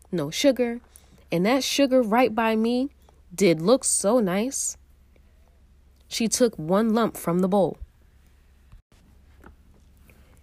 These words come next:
Harriet's mistress, Miss Susan,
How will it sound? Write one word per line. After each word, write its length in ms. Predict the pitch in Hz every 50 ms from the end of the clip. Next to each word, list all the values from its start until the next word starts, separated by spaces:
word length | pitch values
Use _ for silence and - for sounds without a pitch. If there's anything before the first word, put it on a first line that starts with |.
| _ _ -
Harriet's 520 | - 240 233 247 254 254 254 - - -
mistress, 640 | 202 226 247 - - - 254 277 277 - - - - _ _ _ _ _ - _ -
Miss 200 | - 214 262 269
Susan, 580 | - - - 254 262 220 185 156 160 156 170 -